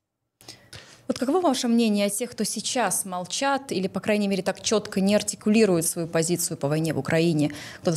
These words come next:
говорит о Познерях, который все-таки высказался, м, для каждого это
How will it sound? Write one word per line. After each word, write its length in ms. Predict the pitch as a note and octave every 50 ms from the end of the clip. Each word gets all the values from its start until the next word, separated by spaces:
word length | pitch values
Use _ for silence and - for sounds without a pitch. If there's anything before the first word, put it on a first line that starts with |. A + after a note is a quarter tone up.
| - -
говорит 320 | - E3 E3 E3 E3 D#3+
о 60 | C3
Познерях, 540 | - - C4 D4 D4 C4 C#4 C4 C4 B3+ C4+
который 300 | - A3 - A3+ A3 A3
все-таки 340 | G#3+ - G#3+ G#3+ G#3 - A3
высказался, 1000 | G3 F#3+ G#3+ G#3+ - - G3 F3 F#3 F#3 F#3 - - F#3+ F3+ F3 F3 E3 - - -
м, 320 | - - - - - A#2+ - -
для 180 | - E3 F3
каждого 400 | F3 F3+ F3 E3+ E3 E3 E3 D#3+
это 340 | E3 D#3+ D#3+ - D#3+ D#3+ -